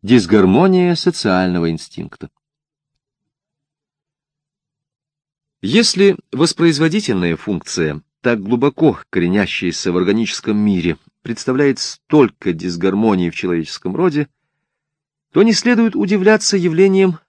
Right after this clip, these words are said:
разлада, обнаруживающимся в отправлениях семейного инстинкта у человека.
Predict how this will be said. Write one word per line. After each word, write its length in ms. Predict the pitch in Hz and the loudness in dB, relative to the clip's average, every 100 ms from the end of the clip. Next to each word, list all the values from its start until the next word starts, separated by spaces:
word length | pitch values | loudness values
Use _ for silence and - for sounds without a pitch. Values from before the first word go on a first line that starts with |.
| _ | _
разлада, 760 | 120 147 123 120 147 165 165 170 | -2 0 2 2 2 2 -2 -4
обнаруживающимся 1040 | 135 117 117 123 139 147 - 147 - 160 | -4 -2 -2 -2 -2 -4 -4 -10 -6 -6
в 80 | 117 | -4
отправлениях 720 | 117 - 95 95 113 123 131 | -8 -4 -2 0 -2 -2 -4
семейного 680 | - 135 156 233 220 135 95 | -4 -2 -2 0 0 0 -2
инстинкта 720 | - 90 - - 82 73 - - | -2 -8 -10 -12 -12 -12 -10 -10
у 120 | 85 | -10
человека. 680 | - - 76 73 - - | -12 -10 -8 -8 -10 -16